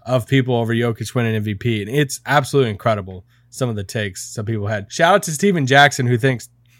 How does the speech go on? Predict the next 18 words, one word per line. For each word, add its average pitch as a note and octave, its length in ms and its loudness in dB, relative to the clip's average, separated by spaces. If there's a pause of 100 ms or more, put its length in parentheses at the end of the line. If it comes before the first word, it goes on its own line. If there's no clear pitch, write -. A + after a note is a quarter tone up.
(140)
that B2+ 240 -2 (360)
the B2+ 120 0
top C#3+ 260 6
seventy-five B2+ 640 2
N B2 140 -2
B A#2 140 0
A A2+ 80 2
players G#2+ 520 -4
should A2 300 -4
be A#2 100 0
the A2+ 120 -2
ones A2 320 -6
who A2+ 80 -4
vote G#2 260 -8
for - 160 -10
M G2+ 100 -8
V F#2+ 120 -10
P. F2 260 -16